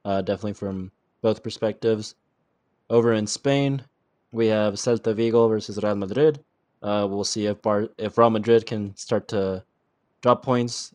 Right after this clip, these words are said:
ahead of this title race because Barcelona do play Sevilla with second place on the line. And then over in Italy,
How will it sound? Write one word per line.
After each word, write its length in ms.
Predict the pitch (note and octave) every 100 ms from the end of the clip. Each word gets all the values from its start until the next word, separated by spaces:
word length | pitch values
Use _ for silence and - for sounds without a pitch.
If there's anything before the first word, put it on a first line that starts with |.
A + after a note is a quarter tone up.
| -
ahead 180 | G#2+ A2+
of 60 | G#2+
this 120 | G#2
title 220 | A2+ A2
race 300 | A2 A2 G#2+
because 340 | - A2+ G#2 F#2
Barcelona 420 | G#2 G2+ G#2+ G2+
do 100 | G2+
play 180 | - G2+
Sevilla 500 | - G2+ C3+ C3 C3 _ _ _
with 140 | G#2 G2
second 320 | - A2 G#2
place 240 | A#2 G#2
on 60 | G#2
the 100 | G2
line. 340 | A2 A#2 A#2 A#2 _ _ _ _ -
And 100 | G#2+
then 140 | A#2
over 220 | A#2+ A#2+
in 80 | B2
Italy, 380 | B2+ B2+ C3